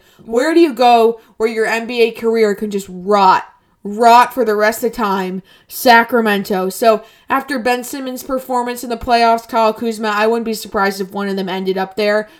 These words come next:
to just rot for the rest of their career. Um, but Moses Moody at nine, I like it. I like it a lot. I'm, I'm, I'm riding it. Like, some cappers don't even ride their own plays. I will be riding that.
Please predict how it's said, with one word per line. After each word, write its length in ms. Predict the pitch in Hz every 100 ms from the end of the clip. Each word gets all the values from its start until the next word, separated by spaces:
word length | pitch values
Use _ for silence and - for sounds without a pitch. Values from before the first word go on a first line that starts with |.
| _
to 100 | 220
just 240 | 202 190
rot 520 | 190 190 202 196 - -
for 160 | 220
the 80 | 196
rest 280 | 196 196 208
of 60 |
their 300 | 196 185 180 - _ _
career. 580 | 233 220 226 226 240 - _ _ _
Um, 280 | 214 208 202
but 160 | 214 214
Moses 400 | 233 269 277 233
Moody 340 | 240 240 233
at 140 | 190 196
nine, 640 | 202 208 214 214 220 220 -
I 160 | 214 208
like 300 | 208 208 208
it. 240 | 196 -
I 120 | 208 208
like 260 | 208 220
it 80 | 247
a 60 | 226
lot. 500 | 220 214 226 - _
I'm, 220 | 208 202 -
I'm, 300 | 226 240 - -
I'm 320 | 262 269 226
riding 380 | 240 277 247 196
it. 80 | 180
Like, 160 | 190
some 240 | - 262 269
cappers 640 | 294 285 302 311 302 - _ _ -
don't 240 | 254 269
even 220 | 254 247
ride 240 | 220 220 233
their 160 | 233
own 160 | 220 214
plays. 640 | - 208 240 320 320 - _ _ _ _ -
I 200 | 226 254
will 120 | 277
be 180 | 240 262
riding 460 | 226 220 226 240 226
that. 400 | 202 196 196